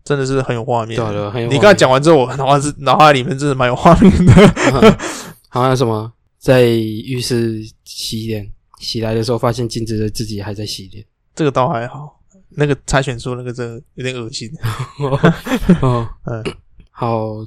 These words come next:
Speaker 2: 出门前与房内的老婆道别，却在出门后撞见正要回家的老婆。
Speaker 1: 这个也还好。
Speaker 2: 这还好。
Speaker 1: 我觉得这个电影情节蛮常做到的。
Speaker 2: 是哦。
Speaker 1: 嗯。
Speaker 2: 在漆黑的房内看到椅子上的衣物堆，感觉如同怪物，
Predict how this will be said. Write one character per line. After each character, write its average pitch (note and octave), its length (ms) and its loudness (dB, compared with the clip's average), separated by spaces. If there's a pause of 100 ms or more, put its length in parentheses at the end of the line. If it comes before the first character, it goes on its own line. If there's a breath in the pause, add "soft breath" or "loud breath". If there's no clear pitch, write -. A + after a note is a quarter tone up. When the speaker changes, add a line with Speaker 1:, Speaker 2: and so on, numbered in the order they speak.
(120)
Speaker 2:
出 D3 180 -2
门 C#3+ 220 2
前 A#2+ 240 0
与 A#2 120 -2
房 A#2+ 240 -2
内 C3 140 0
的 A#2+ 100 -2
老 A2 180 -2
婆 A2+ 200 -4
道 A#2 220 0
别， G2 200 -14 (120)
却 C3+ 160 -6
在 C3 120 0
出 B2 200 -4
门 A#2 180 -6
后 B2 160 0
撞 A#2+ 180 -4
见 A2+ 200 -6
正 A#2 100 -4
要 A#2 100 -4
回 A2 140 -4
家 A2 160 -10
的 G#2 120 -10
老 G2+ 140 -10
婆。 - 320 -18 (300)
Speaker 1:
这 - 120 -10
个 B2+ 140 -10
也 A2+ 60 -14
还 A#2+ 220 -12
好。 D#3+ 260 -20 (160)
Speaker 2:
这 C3+ 100 -8
还 A2+ 120 -8
好。 G#2 60 -8
Speaker 1:
我 A2+ 40 -6
觉 D3 60 -2
得 F#3 60 -2
这 G3+ 100 -8
个 F3+ 80 -8
电 F3 180 0
影 B2+ 80 -4
情 C#3 160 -10
节 C3+ 120 -4
蛮 A#2 160 -6
常 A#2+ 180 -10
做 A2+ 180 -12
到 - 220 -14
的。 E3+ 80 -20 (200)
Speaker 2:
是 - 160 -12
哦。 F#2+ 80 -14 (120)
Speaker 1:
嗯。 D3 280 -14 (420)
Speaker 2:
在 D#3 120 -2
漆 C#3 320 -2
黑 C#3 380 4
的 B2 180 0
房 B2 260 -2
内 C3 160 0
看 C#3 160 -2
到 B2+ 160 -2
椅 A2+ 120 -8
子 A2+ 120 -8
上 B2+ 220 -2
的 A#2 100 -2
衣 A#2+ 200 -6
物 B2 160 0
堆， A2+ 200 0
感 G#2+ 180 -6
觉 G#2+ 180 -6
如 G#2+ 160 -8
同 G#2+ 200 -4
怪 G#2 280 -6
物， G2+ 180 -16